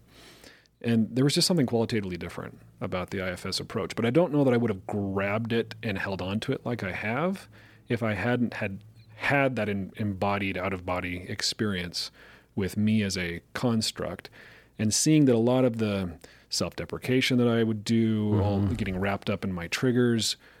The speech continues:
Speaker 1: was because I neglected to see that they were just sort of an amalgamation of conditioning, training, bias.
Speaker 2: You weren't ready for them. That's an interesting part of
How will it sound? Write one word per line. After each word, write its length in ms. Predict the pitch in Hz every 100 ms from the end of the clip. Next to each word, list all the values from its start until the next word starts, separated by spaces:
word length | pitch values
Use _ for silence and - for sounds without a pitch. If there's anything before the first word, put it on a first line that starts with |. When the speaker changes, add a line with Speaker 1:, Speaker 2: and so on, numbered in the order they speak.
| _
Speaker 1:
was 160 | 113 107
because 380 | 110 - 120 110
I 480 | 104 98 95 87 98 _ _
neglected 500 | 117 135 160 - 90
to 80 | -
see 340 | - 87 - - _ _
that 200 | 101 -
they 120 | 101
were 140 | 95 95
just 380 | 98 92 - -
sort 420 | - - - 101
of 120 | 92
an 60 | 90
amalgamation 680 | 92 98 95 92 95 - 85
of 360 | 82 - - - -
conditioning, 600 | - 90 87 - - - -
training, 500 | - 85 80 76 71 82 - _ -
bias. 540 | 76 64 - - - - _ _ _ -
Speaker 2:
You 160 | 104
weren't 420 | 98 104 107 - - - _ -
ready 360 | 90 92 135
for 320 | 143 - 92 87
them. 180 | 82
That's 220 | 95 117 -
an 80 |
interesting 500 | 113 120 139 - 113
part 320 | 98 - 95 98
of 260 | 85 -